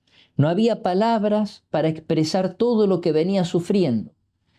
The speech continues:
y todo lo que sufría al pie de la cruz, porque allí, al pie de la cruz, la Virgen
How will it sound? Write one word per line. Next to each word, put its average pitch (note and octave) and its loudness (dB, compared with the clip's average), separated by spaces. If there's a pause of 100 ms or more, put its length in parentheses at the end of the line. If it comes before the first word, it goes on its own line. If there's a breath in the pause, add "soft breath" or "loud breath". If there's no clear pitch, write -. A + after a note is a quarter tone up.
y C#3 0
todo A3 2
lo F3 2
que E3+ 0
sufría E3 0
al C#3 -2
pie F3 2
de D#3+ 2
la C#3 0
cruz, - -2 (480)
porque C3 0
allí, D3 0
al B2 0
pie D#3 2
de C3+ 2
la B2 0
cruz, E3+ 0
la C#3 0
Virgen E3+ 0